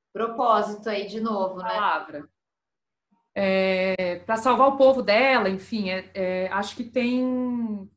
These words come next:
Speaker 2: elas têm outras missões agora, né? Missões que antes eram deixadas pros homens. E aí, o que você falou, vem a Mulan, do live action,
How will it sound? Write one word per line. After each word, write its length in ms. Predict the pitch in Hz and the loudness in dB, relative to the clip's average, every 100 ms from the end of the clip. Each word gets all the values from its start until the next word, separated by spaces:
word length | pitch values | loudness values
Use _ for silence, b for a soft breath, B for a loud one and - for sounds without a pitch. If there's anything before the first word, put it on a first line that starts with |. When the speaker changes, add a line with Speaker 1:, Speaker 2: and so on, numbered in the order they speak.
| _ | _
Speaker 2:
elas 240 | 208 208 226 | -2 0 0
têm 180 | 269 254 | 0 2
outras 280 | 285 349 | 2 2
missões 480 | 311 302 262 233 208 | 0 2 2 2 2
agora, 480 | 196 185 175 160 156 | 0 2 0 0 -4
né? 200 | 180 226 | -2 -2
Missões 380 | 240 220 240 240 | -2 -2 -2 -2
que 120 | - | -2
antes 240 | 233 262 262 | -2 0 2
eram 360 | 254 269 269 226 | 2 2 0 -2
deixadas 560 | 240 - 240 233 247 | -4 0 0 2 -2
pros 240 | - 269 220 | -4 -4 2
homens. 720 | 202 214 269 330 381 - - _ _ _ _ _ _ | 6 6 4 0 -6 -14 -20 _ _ _ _ _ _
E 100 | 240 | 2
aí, 300 | 247 240 247 | 6 6 4
o 40 | 269 | 0
que 60 | |
você 120 | 269 294 | -4 0
falou, 320 | 349 330 277 | 2 4 2
vem 200 | 226 226 | 2 0
a 60 | |
Mulan, 540 | 226 262 285 247 254 311 | 0 2 4 4 2 2
do 80 | 302 | 4
live 320 | 226 220 214 | 4 4 2
action, 500 | 220 - - 320 | 2 0 -4 -4